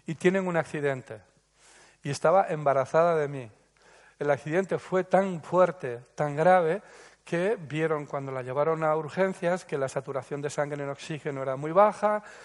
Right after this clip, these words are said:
que corría yo riesgo, y mientras la operaban de no sé qué, no sé cuántos, tuvieron que hacerle una cesárea y yo vine de urgencias, en urgencias.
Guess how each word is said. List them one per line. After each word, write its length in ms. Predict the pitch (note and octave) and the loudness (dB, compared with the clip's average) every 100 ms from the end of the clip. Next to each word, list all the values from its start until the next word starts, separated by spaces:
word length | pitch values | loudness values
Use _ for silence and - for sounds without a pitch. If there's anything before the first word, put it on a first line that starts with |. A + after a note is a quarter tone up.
| - - | -20 -14
que 160 | - - | -10 -4
corría 400 | C#3+ C#3+ C#3+ C3+ | -4 -2 -2 -2
yo 180 | C3+ | -2
riesgo, 720 | C#3 D3+ G3+ G#3+ F#3+ G3+ G#3 G#3 - - - - | -4 0 2 2 -2 -4 -2 -4 -8 -20 -20 -10
y 340 | D3+ D3 C3+ C3 | -6 -4 -4 -8
mientras 600 | C#3 C3 C#3 D3 C#3+ D3 C3+ | -10 -8 -2 -2 0 2 2
la 140 | C3+ | 0
operaban 640 | C3 B2+ D3 F3+ F3 F3 | 0 2 4 4 4 0
de 100 | E3 | -2
no 100 | D#3+ | -4
sé 160 | C#3+ D3 | -4 -4
qué, 180 | E3+ D#3+ | -2 -2
no 100 | D#3 | -2
sé 120 | C#3+ | -6
cuántos, 580 | D#3 F#3 F#3+ A3 A#3+ - - - - | -2 -2 0 -2 -2 -6 -20 -20 -12
tuvieron 340 | C#3 D3+ E3 | -6 -4 -2
que 80 | E3+ | -2
hacerle 500 | D#3 E3+ D#3+ C3+ B2 | 0 2 2 0 -4
una 220 | D3+ D3+ | -6 -4
cesárea 640 | D3+ F3 G3 G3 G3 G3+ D4 | -2 0 2 2 4 0 -2
y 100 | D3+ | -2
yo 140 | D3 D3+ | 0 0
vine 320 | E3 G3 A#3 | 0 -2 -4
de 140 | D3 | -4
urgencias, 680 | C#3+ C#3 D#3 D#3 - C#3 A3+ _ _ _ _ | -4 -2 -4 -4 -6 -10 -10 _ _ _ _
en 220 | E3 A3 - | -2 -2 -2
urgencias. 680 | G#3+ G#3 E3+ D#3 C#3+ A#2+ - | 0 2 2 0 -2 -10 -10